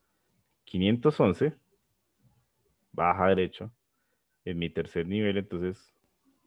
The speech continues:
pasa a mil cuatrocientos noventa y tres, se mantiene constante.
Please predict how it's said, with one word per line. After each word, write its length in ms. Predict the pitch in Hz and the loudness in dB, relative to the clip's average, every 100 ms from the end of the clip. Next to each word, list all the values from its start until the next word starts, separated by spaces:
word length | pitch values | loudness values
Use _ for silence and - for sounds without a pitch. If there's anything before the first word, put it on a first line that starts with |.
| - | -2
pasa 480 | 95 90 95 92 _ _ _ - - _ _ _ _ _ | 2 2 0 -4 _ _ _ -20 -20 _ _ _ _ _
a 140 | - 82 | -6 -2
mil 240 | 87 95 | 0 0
cuatrocientos 640 | - 101 104 90 90 78 95 | 2 2 2 0 0 -2 0
noventa 300 | 101 101 117 | 2 2 0
y 40 | |
tres, 360 | 117 104 117 - _ _ _ _ _ _ | 2 2 2 0 _ _ _ _ _ _
se 140 | - | -14
mantiene 420 | 85 80 87 95 101 | -10 -6 -2 0 2
constante. 680 | 123 120 127 104 - 117 | 0 2 2 2 0 -2